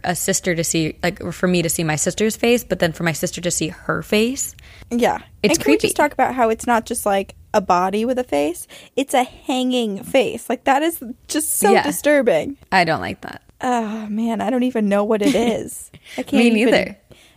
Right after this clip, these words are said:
Speaker 2: I can't even begin to guess.
Speaker 1: Uh, me neither. I don't understand it.
Speaker 2: 'Cause it's not the same thing maybe as, like, a doppelganger or a mimic or maybe a demon trying to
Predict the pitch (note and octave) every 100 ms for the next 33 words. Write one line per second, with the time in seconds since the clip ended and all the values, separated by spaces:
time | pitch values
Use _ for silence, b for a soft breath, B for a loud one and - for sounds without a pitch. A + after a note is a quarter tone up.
0 | b B3+ C#4 A#3+ A#3+ A3 - - A#3 C#4
1 | C4+ C#4 - - - - - C4 A#3+ B3
2 | D4 G#4 D4+ - C4+ C#4+ C#4+ C#4+ D4 D4
3 | C4+ B3 A3 - _ _ - C#4 C#4 B3
4 | - B3+ C4 C#4+ B3 B3+ C#4 B3 B3 -
5 | A#3+ A3+ A3+ A3 A3 A3 A3 G#3+ G#3 G#3
6 | A3+ G#3 - G3+ G#3+ G#3 G3+ G3 G#3+ G#3
7 | G3+ G#3 G3+ G#3+ - G3 F#3 F#3 G#3+ b
8 | b b b b b b A#3 A3 G#3+ A3
9 | F#3+ G#3+ G#3 G3 G3 - G3+ G3+ -